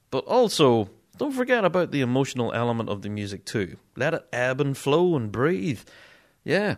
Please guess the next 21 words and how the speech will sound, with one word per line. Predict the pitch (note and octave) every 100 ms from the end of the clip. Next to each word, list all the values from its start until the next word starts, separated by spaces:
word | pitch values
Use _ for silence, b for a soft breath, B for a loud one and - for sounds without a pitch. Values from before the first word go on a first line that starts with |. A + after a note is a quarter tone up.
| -
music | A2+ C#3+ D#3+ E3
is | C3 C#3 - - -
music. | A#2 F3 C4 - - _ _ _ _
Let | G#2 G#2+
it | D#3+ -
be | D#3 C#4
music. | B3+ B2+ G2 _
<laughs> | _ - - - D#3 - - - - - _ - B B B B B
Yeah, | A3+ B3+ E3+ -
I | C#3
hope | C3+ F#3+
that | G3+ G3
makes | G#3+ G#3
some | A3 A#3
sort | - A#3+
of | A#3
sense, | - B3+ G#3+ - -
or | C#3 E3+
just | D3 F3+ -
rambling | A2 C#3 D3 C#3+ C#3 B2+
nonsense. | G2+ G2+ - G2+ -